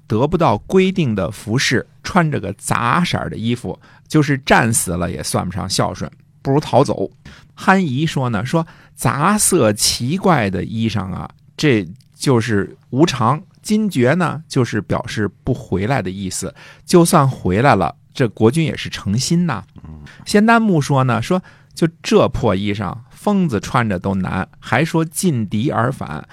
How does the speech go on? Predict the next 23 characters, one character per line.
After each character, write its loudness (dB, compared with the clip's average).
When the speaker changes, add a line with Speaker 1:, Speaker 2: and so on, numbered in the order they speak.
Speaker 1:
敌 -2
人 2
哪 0
里 0
是 -4
能 0
杀 -2
得 -4
完 -8
的 -4
呢？ -4
不 -2
如 0
不 -8
听 -2
命 -2
令。 -4
于 -2
是 -2
呢， 0
胡 -6
突 -2
呢， 0